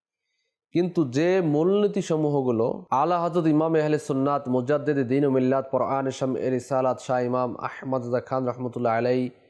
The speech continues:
ওনার আব্বা হুজুর, আহ, রইসুল মুতাকাল্লিমিন মৌলানা নকি আলী খান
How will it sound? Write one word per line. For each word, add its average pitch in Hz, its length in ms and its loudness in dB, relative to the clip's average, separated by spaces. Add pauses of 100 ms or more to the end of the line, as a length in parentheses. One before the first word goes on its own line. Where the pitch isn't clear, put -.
(340)
ওনার 123 180 -2
আব্বা 117 280 0
হুজুর, 127 460 0 (960)
আহ, 113 200 0
রইসুল 131 300 0
মুতাকাল্লিমিন 131 880 0 (1080)
মৌলানা 135 680 0
নকি 123 400 0
আলী 127 140 2
খান 135 580 -2